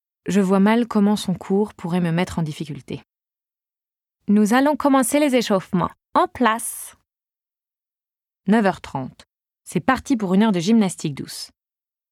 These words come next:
Je ne sais pas ce qui m'a pris de céder. Ce n'est pas comme si j'avais une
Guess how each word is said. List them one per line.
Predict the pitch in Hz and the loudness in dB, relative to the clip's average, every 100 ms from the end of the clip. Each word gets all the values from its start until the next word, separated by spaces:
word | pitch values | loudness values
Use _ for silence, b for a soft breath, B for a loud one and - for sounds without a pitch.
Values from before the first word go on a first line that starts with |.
| - | -4
Je | 175 | 2
ne | 208 | 2
sais | 208 208 | 4 0
pas | 220 226 | 0 -2
ce | 208 | -2
qui | - | 0
m'a | 170 | -2
pris | 156 185 | -2 -6
de | 151 | -6
céder. | - 127 113 - - - | -10 -14 -14 -14 -18 -20
Ce | - - | -16 -8
n'est | 147 | -6
pas | 170 160 | -4 -4
comme | 147 | -4
si | - 160 | -4 -4
j'avais | 147 139 | -4 -4
une | 165 151 | -4 -6